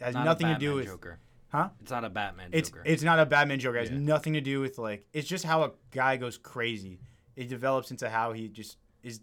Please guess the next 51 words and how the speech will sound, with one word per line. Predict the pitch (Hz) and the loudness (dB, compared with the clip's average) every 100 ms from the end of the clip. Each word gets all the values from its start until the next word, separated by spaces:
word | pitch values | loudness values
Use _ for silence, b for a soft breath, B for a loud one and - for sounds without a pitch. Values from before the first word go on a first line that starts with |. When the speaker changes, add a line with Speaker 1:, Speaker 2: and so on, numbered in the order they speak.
| _ _ | _ _
Speaker 1:
mental | 131 135 123 | -6 -4 -2
health | 123 107 | -2 -4
just | 110 | -14
deteriorates, | 113 - 123 113 110 104 101 b b b b | -14 -10 -6 -6 -4 -8 -10 b b b b
and | 113 | -10
he's, | 110 | -8
like, | 113 | -8
neglected | 117 120 110 113 | -8 -6 -6 -8
from | 113 | -10
the | 107 | -10
world. | 104 101 101 | -6 -6 -8
It's | 117 131 | -8 -6
not | 123 | -6
like, | 110 - | -8 -8
I'm | 127 | -8
not | 113 | -8
spoiling | - 113 104 | -8 -8 -6
anything. | 98 101 | -10 -12
It's | 98 | -14
just, | 95 - _ _ _ _ | -16 -20 _ _ _ _
that's | 123 - | -8 -2
how | 123 | -2
the | 110 | -2
movie | 117 110 | -4 -4
goes. | 107 - B B - | -6 -8 B B 2
It | |
was | 208 151 | 2 2
good, | 117 165 202 | 2 2 2
but | 156 135 | 2 -2
if | 131 131 | -2 -4
you're | 147 | -6
expecting, | - 147 147 | -2 -4 -4
like, | 131 - | -8 -6
action, | 110 113 - 147 147 147 _ _ b b b b | -4 -4 -4 -6 -6 -10 _ _ b b b b
that's | 123 117 | -6 -2
Speaker 2:
No. | |
Speaker 1:
not | 120 107 | 0 0
it. | 95 95 | -2 -8
It's | 117 | -6
like | 123 104 | -6 -4
he's | 147 156 | -4 -2
in | 147 - | -2 -2
every | 143 143 | -2 -2
single | 143 151 139 | -4 -4 -4
scene | 131 123 123 143 139 - | -8 -6 -6 -6 -10 -12
of | 117 | -8
the | |
movie, | 113 127 143 156 b b b _ | -6 -4 -6 -8 b b b _
and | 113 113 | -10 -8
it's | 107 | -10
just, | - 113 110 - - | -8 -6 -6 -10 -20